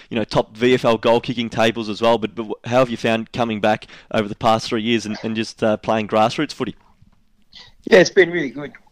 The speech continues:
Speaker 2: Um, I've re-, I've really enjoyed it. Uh, I obviously got drafted a lot, a lot older than a lot of the boys, so I actually played grassroots footy up until, you know, top age, till I turned eighteen, and then that's when I started playing V F L. So, um, you know, I've kinda used to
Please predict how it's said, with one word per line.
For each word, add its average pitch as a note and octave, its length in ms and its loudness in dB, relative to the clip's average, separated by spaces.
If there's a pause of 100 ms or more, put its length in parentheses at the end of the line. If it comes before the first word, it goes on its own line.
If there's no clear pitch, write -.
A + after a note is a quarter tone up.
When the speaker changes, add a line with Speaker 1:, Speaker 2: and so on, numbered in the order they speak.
(360)
Speaker 2:
Um, A#2 320 -10
I've C3 200 6
re-, C3 160 6
I've B2 160 -2
really A#2+ 200 2
enjoyed A#2+ 360 0
it. B2 160 2 (260)
Uh, A#2 300 -8
I B2+ 160 4
obviously A#2+ 400 -6
got A2+ 160 -6
drafted A#2 380 -8
a - 20 -8
lot, A#2 240 -6 (120)
a B2+ 60 -10
lot B2 260 -2
older B2+ 460 -4
than B2 120 -6
a B2 60 -6
lot B2 180 0
of A#2 40 -8
the A#2+ 60 -8
boys, B2 320 2
so A#2+ 80 -4
I A#2+ 40 -4
actually - 200 -4
played B2+ 240 2 (420)
grassroots B2+ 440 0
footy C3 320 0
up C3 140 -4
until, B2+ 520 -2
you - 60 -16
know, B2 100 -6
top - 320 -4
age, A#2+ 480 2
till - 180 -6
I A#2 40 -2
turned B2 240 0
eighteen, B2 420 4
and A#2+ 100 0
then A#2 120 0
that's A#2+ 180 0
when A#2+ 80 0
I A2+ 40 -2
started A#2+ 260 0
playing A#2+ 260 -4
V B2 140 2
F A#2+ 140 -4
L. A#2+ 180 6
So, B2 320 0 (640)
um, A2+ 440 4 (160)
you - 80 -14
know, A#2+ 120 0
I've - 120 -8
kinda B2 220 -2
used B2 280 -4
to B2 280 0